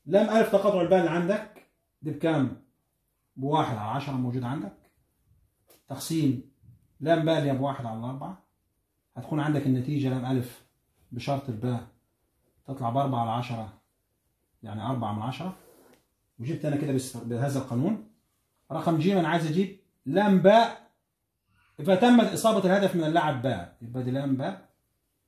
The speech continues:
إذا تمت إصابته من اللاعب ألف. لام باء بشرط الألف القانون بتاعها، يبقى دي عبارة عن لام باء تقاطع الألف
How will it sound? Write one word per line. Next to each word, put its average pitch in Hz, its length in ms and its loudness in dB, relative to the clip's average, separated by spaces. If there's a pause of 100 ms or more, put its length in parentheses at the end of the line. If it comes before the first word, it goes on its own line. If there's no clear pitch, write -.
(140)
إذا 175 160 4
تمت 214 340 4
إصابته 190 520 2
من 175 160 4
اللاعب 160 500 2
ألف. - 260 -8
لام 143 260 -2
باء 147 160 -2
بشرط 123 300 -10
الألف 143 420 -10 (600)
القانون 160 280 0
بتاعها، 165 520 2 (520)
يبقى 127 160 -10
دي 143 80 -6
عبارة 139 300 0
عن 123 260 -2
لام 131 240 0
باء 127 220 -2
تقاطع 123 440 -10
الألف 117 460 -8